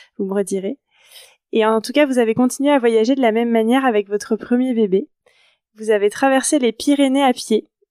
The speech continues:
donc c'est quand même neuf cents kilomètres avec votre bébé sur le dos et plusieurs sommets. Et vous ne vous êtes pas arrêté là puisque vous avez ensuite enchaîné avec neuf mille kilomètres de vélo, j'ai vu, jusqu'à la Turquie, et puis ensuite d'autres voyages avec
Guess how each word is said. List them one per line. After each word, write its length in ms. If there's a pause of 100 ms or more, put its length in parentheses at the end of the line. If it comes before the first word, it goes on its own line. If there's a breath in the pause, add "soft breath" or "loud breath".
(120)
donc 220
c'est 160
quand 80
même 200
neuf 180
cents 260
kilomètres 760
avec 280
votre 140
bébé 280
sur 240
le 140
dos 240 (560)
et 80
plusieurs 360
sommets. 380 (920 loud breath)
Et 120
vous 120
ne 100
vous 160
êtes 160
pas 140
arrêté 280
là 140
puisque 280
vous 180
avez 120
ensuite 320
enchaîné 520
avec 240
neuf 340
mille 240
kilomètres 460
de 80
vélo, 340
j'ai 140
vu, 120
jusqu'à 300
la 100
Turquie, 600
et 100
puis 220
ensuite 340
d'autres 160
voyages 340
avec 400